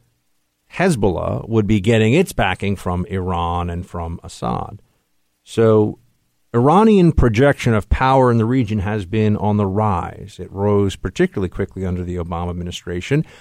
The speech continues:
because President Obama, for eight years, was dedicated to getting an Iran nuclear deal.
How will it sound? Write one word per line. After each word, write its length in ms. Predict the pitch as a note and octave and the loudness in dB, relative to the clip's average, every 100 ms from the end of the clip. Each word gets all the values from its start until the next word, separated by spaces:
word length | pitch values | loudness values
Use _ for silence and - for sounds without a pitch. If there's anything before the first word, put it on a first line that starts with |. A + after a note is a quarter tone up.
| - - | -20 -4
because 380 | A#2+ C#3+ F#3+ F#3 | 0 2 2 4
President 500 | C3 A2+ A#2 A2 G2+ | 4 4 4 2 2
Obama, 560 | G2 E2+ E2 F2+ A#2 | 2 0 -2 0 0
for 300 | - G2 F#2 | 0 0 0
eight 280 | F#2+ F#2 F#2+ | -4 -6 -8
years, 460 | F2 E2+ F#2 A2+ - | -10 -8 -6 -6 -4
was 320 | F#2+ F#2+ F#2 | 0 0 0
dedicated 600 | G#2+ G#2+ G#2+ G#2 G2+ G2 | -2 -2 0 0 -2 -2
to 140 | - G2+ | -6 -8
getting 420 | G#2+ F#2 G2 F#2+ | -6 -2 0 0
an 80 | F#2+ | 0
Iran 480 | F#2 F2+ F2 F2 | -2 -4 -4 -4
nuclear 480 | F2+ F2+ - F#2+ F2+ | -4 -6 -8 -8 -8
deal. 480 | E2+ E3+ F3 D#3+ | 0 4 6 4